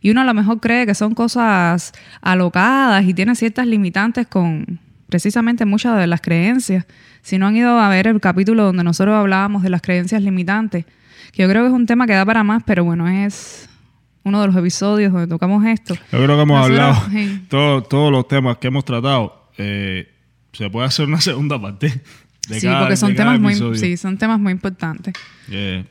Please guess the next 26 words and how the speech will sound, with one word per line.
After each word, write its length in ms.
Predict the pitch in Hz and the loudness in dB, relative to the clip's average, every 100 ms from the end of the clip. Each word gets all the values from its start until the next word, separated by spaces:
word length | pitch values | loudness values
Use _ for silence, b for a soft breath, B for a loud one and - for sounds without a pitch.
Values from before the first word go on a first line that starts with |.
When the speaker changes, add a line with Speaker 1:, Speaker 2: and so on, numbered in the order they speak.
| _ | _
Speaker 1:
Son 180 | 190 | -10
temas 240 | 190 202 202 | -6 -4 -2
muy, 200 | 202 220 | -2 -2
muy, 200 | 208 202 | -2 -4
muy, 220 | 196 190 | -6 -6
muy, 480 | 175 175 175 175 - | -6 -6 -4 -6 -8
muy 220 | - 180 | -10 -6
importantes 640 | 185 190 180 - 226 226 185 | -4 -4 -4 -2 -2 -2 -4
que, 300 | 165 160 - - | -4 -6 -8 -6
que 100 | 175 | -2
realmente 320 | 180 180 208 | 0 0 2
si 100 | 220 | 0
te 100 | 185 | 0
pones 260 | 180 202 220 | 0 0 2
a 60 | 208 | 0
pensar 400 | 185 175 208 208 | 0 0 0 0
sobre 480 | 214 185 190 254 | 0 0 0 0
ellos, 200 | 254 185 - B B B | 0 -2 -4 B B B
entonces 300 | 170 185 220 | -2 2 2
la, 280 | 190 175 170 | 2 2 0
le, 420 | 180 175 170 160 - | 0 0 2 0 -4
le 120 | 180 | -2
darás 220 | 170 175 | 0 2
un 240 | 202 208 175 | 2 0 0
doble 300 | 180 220 185 | 0 0 0
valor. 380 | 165 156 139 - | 0 -2 -4 -8